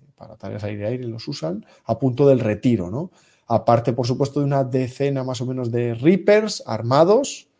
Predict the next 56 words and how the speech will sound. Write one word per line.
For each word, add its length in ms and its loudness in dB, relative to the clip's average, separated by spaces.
que 140 -12
tienen 380 -4
o 160 -10
que 80 -10
los 120 -8
están 240 -8
armando 360 -8
ahora 360 2
y 200 4
de 180 6
sus 340 -6
aviones 340 -4
de 60 -2
patrulla 300 -6
marítima 560 -4
Atlantic 580 -6
dos 240 -4
modernizados 720 -4
que 120 -12
desde 160 -6
hace 120 -4
varios 300 0
años 380 -2
los 140 0
adaptaron 440 2
para 220 2
poder 280 0
lanzar 380 0
bombas 380 -2
guiadas 360 -2
láser, 500 -2
¿no? 260 -12
Os 120 -20
recuerdo 320 -10
que 60 -4
ya 120 -4
lo 80 -2
he 40 -6
comentado, 640 -4
en 200 -14
Malí 320 4
ya 140 2
lo 80 -4
han 100 -6
hecho 300 -2
y 20 -12
estas 240 -12
cosas, 340 -12
por 120 -20
eso 100 -8
los 140 -8
meto 180 -12
también 280 -2
como 140 0
aviación 300 -6
de, 140 -12